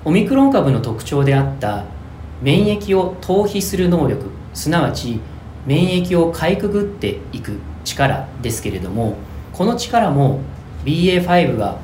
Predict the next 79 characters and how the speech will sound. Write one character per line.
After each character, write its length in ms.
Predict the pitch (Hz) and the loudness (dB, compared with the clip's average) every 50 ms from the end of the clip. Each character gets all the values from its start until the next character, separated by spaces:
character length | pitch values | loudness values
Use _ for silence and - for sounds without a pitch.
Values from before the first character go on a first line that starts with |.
| - - | -12 -10
ビ 280 | 120 123 151 170 170 175 | -4 -4 -2 0 2 2
ー 140 | 175 165 165 | 4 4 4
エ 20 | |
ー 40 | 151 | 4
ワ 120 | 135 139 151 | 4 2 2
ン、 160 | 156 151 151 | 2 0 -2
ツ 180 | - - - 151 | -6 -4 -2 0
ー 120 | 143 131 | 0 0
と 100 | - 135 | -2 -4
比 120 | 131 - - | -6 -6 -6
較 160 | 110 - - | -6 -6 -6
す 120 | - - | -6 -6
る 120 | 110 104 92 | -6 -8 -8
と 240 | - 98 92 90 85 - - - | -8 -8 -8 -8 -10 -12 -12 -10
増 160 | 107 104 107 113 | -6 -4 -4 -4
し 200 | 113 - - - | -4 -4 -2 0
て 80 | 151 | 0
い 80 | 143 143 | 2 2
る 120 | 143 139 | 2 2
と 140 | - 87 80 76 - - - - - - - | 0 -2 -4 -6 -8 -10 -10 -10 -10 -6 -4
い 60 | 131 123 | -2 -2
う 60 | 113 | 0
ふ 100 | 113 113 | 0 0
う 40 | 113 | 0
に 360 | 113 120 135 143 117 110 - - | 2 4 4 4 4 2 0 -4
言 100 | - 117 | -4 0
わ 80 | 117 107 | 0 0
れ 60 | 101 | 0
て 100 | 101 - | 0 -2
い 80 | 98 87 | -4 -6
ま 80 | 85 | -8
す。 160 | - - - - - - - - - - - - - - - - - - | -10 -12 -14 -14 -16 -14 -14 -14 -14 -14 -14 -14 -14 -14 -14 -14 -4 0
で 80 | 170 | 0
す 140 | 180 180 170 | 2 2 4
の 100 | 143 135 | 2 4
で、 260 | 135 127 113 104 - - - - - - - - - - | 4 2 2 0 -2 -6 -12 -14 -14 -16 -16 -16 -12 -2
ワ 120 | - 185 190 | -2 -2 -2
ク 80 | - | 0
チ 160 | - - 214 196 | -2 0 2 4
ン 40 | |
の 120 | 185 165 147 | 4 4 4
効 240 | - 151 147 135 135 | 4 2 2 2 2
果 120 | 131 117 | 0 0
が 300 | 120 113 107 - - - - - - - | 2 2 0 0 -2 -6 -10 -10 -10 -10
劣 160 | 120 - 160 | -4 -2 -2
っ 40 | 165 - - | -2 -2 -2
た 140 | - 104 98 | -4 -2 -2
り、 140 | 101 98 - - - - - - - - - - - - - - - - - | -2 -6 -6 -8 -12 -12 -12 -12 -12 -12 -14 -16 -16 -14 -12 -12 -12 -10 -2
場 200 | 110 123 135 165 | 2 2 4 4
合 60 | 190 190 | 4 4
に 100 | 196 196 | 4 2
よ 80 | 190 | 2
っ 60 | 202 | 0
て 120 | - - - | 0 0 2
は 320 | 139 135 135 123 - - - - - - - - - - - - | 4 4 4 4 2 -2 -6 -10 -14 -14 -12 -12 -12 -10 -8 -2
オ 40 | - | 0
ミ 140 | 175 196 | 2 2
ク 100 | - - | 2 2
ロ 140 | 233 240 240 | 2 4 4
ン 100 | 247 - | 4 4
株 320 | - 175 143 113 110 110 - - - | 2 2 2 2 0 -4 -6 -6 -4
ビ 220 | 120 143 180 196 | -2 -2 0 2
ー 160 | 202 208 196 175 | 4 4 4 4
エ 20 | |
ー 20 | |
ワ 140 | 165 170 180 | 4 4 2
ン、 100 | 185 185 | 2 0
ツ 200 | - - 202 202 | -2 -2 0 2
ー 40 | 190 | 2
に 100 | 151 135 | 2 2
す 120 | - - | 0 -2
で 80 | 202 226 | 0 0
に 100 | 156 - | 0 0
か 140 | - - - | -2 -2 0
か 100 | 233 233 | 0 0
っ 120 | - - | 0 -2
た 100 | - 120 | -2 -2
の 100 | 107 95 | -2 -2
に、 200 | 95 101 104 95 | -4 -4 -6 -6